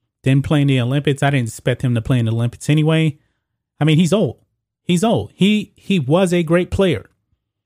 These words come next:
I want to be very, very clear about that. He was a great player. He was probably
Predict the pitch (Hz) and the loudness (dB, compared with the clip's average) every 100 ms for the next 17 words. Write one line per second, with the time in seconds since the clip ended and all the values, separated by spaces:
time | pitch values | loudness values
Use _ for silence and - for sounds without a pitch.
0 | _ _ _ 127 147 156 147 147 - 120 | _ _ _ 0 2 2 2 0 -4 -2
1 | 151 170 175 156 160 156 - 170 135 117 | 0 0 -2 -2 -2 -2 -2 0 0 -2
2 | 110 123 117 - _ _ _ - 175 170 | -2 -2 -4 -6 _ _ _ -2 0 2
3 | 151 143 135 143 135 156 131 131 139 _ | 0 0 0 -2 -4 -2 -2 -2 -6 _
4 | _ _ - 139 120 - - 143 156 156 | _ _ -2 0 0 -2 -2 0 2 0
5 | 165 151 | 0 -4